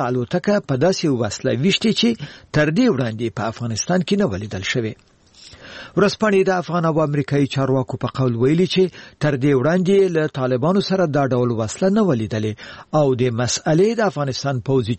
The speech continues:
چارواکو ته اندېښنه پیدا کړې چې دا وسله طالبانو ته چا ورکړې ده. د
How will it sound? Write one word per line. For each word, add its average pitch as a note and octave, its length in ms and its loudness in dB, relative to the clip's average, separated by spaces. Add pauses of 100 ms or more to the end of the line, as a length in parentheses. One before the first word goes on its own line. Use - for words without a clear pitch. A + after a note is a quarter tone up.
چارواکو A#2+ 500 0
ته A2 140 -2
اندېښنه A2+ 360 -2 (100)
پیدا F#3+ 280 2
کړې F3+ 200 2 (380)
چې - 80 -2 (100)
دا C3 60 0 (120)
وسله A#2+ 300 -4 (120)
طالبانو A#2+ 420 2 (100)
ته F#3+ 160 0
چا F#3 100 0 (100)
ورکړې G#2 400 -6
ده. A2+ 80 -6 (840)
د - 20 -2